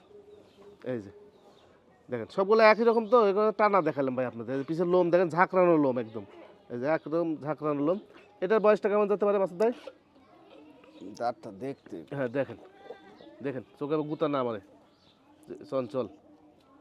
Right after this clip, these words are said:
Speaker 1: দুই দাঁত।
Speaker 2: দুই দাঁত।
Speaker 1: এই দেখেন, দেখেন। দুই
Speaker 2: একটা
Speaker 1: দাঁতের
Speaker 2: বিয়ান
Speaker 1: ছাগল।
Speaker 2: দিছে, এগুলা ছাগল সব বিয়ান দিছে।
Speaker 1: জি।
Speaker 2: এই পাঁচটা ছাগলই বিয়ান দিছে, একটা ছাগল বিয়ান দিনি, চারটা বিয়ান দিছে।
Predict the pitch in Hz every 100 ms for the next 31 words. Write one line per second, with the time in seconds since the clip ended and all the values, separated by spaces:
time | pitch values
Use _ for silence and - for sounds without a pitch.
0 | _ 139 220 269 214 175 - 123 139 123
1 | 110 - 175 151 131 120 - - - -
2 | - 131 208 277 277 240 190 214 175 131
3 | 175 165 185 180 - 202 208 170 185 165
4 | 214 214 214 202 262 - - 143 123 185
5 | - 220 - 214 220 220 196 196 202 208
6 | 208 202 202 208 220 190 190 180 170 151
7 | 123 120 - 156 147 165 147 135 110 98